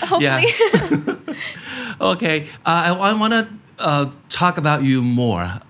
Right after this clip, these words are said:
Speaker 1: Mm-hmm.
Speaker 2: little bit about,
Speaker 1: Of
Speaker 2: uh,
Speaker 1: course.
Speaker 2: your training in Korea or, um, y-, your work in Korea. So you kinda go back and forth between Thailand and Korea too. And, uh, I, I wanna know what, what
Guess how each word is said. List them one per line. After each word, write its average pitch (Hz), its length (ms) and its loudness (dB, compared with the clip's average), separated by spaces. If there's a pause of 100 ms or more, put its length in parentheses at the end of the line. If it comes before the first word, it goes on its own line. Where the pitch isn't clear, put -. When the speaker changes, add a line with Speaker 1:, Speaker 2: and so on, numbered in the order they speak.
(140)
Speaker 1:
Mm-hmm. 143 140 4
Speaker 2:
little 113 200 2
bit 104 280 -2
about, 101 400 0
Speaker 1:
Of - 60 -6
Speaker 2:
uh, 95 300 0
Speaker 1:
course. 92 220 -4 (480)
Speaker 2:
your 135 300 0
training 135 500 -2
in 107 80 -4
Korea 98 480 0
or, 98 300 2 (300)
um, 92 460 -2
y-, 117 160 -4
your 131 240 2
work 120 300 2
in 104 160 -4
Korea. 95 500 -2 (180)
So 123 260 2
you 120 260 2
kinda 113 580 0
go 120 180 2
back 110 280 -2
and 95 160 -6
forth 107 380 -6
between 107 380 -6
Thailand 98 340 -4
and 92 140 -10
Korea 98 340 -6
too. 135 380 -2 (460)
And, 110 340 0
uh, 110 280 0
I, 165 360 -4 (600)
I 165 80 0
wanna 233 220 -2
know 165 80 2
what, 175 200 0
what 226 160 -2